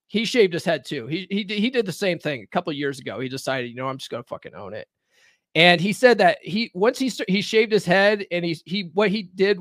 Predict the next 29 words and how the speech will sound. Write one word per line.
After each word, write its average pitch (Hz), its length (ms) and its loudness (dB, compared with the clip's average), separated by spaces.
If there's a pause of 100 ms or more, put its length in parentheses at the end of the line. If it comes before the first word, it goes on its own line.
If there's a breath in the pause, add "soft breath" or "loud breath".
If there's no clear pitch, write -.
(120)
notice 165 500 0
was 143 180 -4
in 175 180 -2
the 220 100 -2
gym, 180 540 4 (520)
he 220 200 0
would 262 180 0
start 226 340 6
getting 202 400 4
these, 170 240 0
like, 156 260 2
nods 170 420 0
of 156 100 -8
respect - 540 -6
from 135 200 -8
other 135 200 -8
people, 117 440 -12
like, 139 180 -6
other 147 200 -2
dudes, 123 480 -10 (120)
you 135 120 -6
know? 127 260 -4 (240)
He's 170 140 -2
like, 175 180 0 (100)
he, 175 200 -16
he's 175 160 -4
like, 165 180 -2
"It's, 151 220 -10
it's, - 160 -10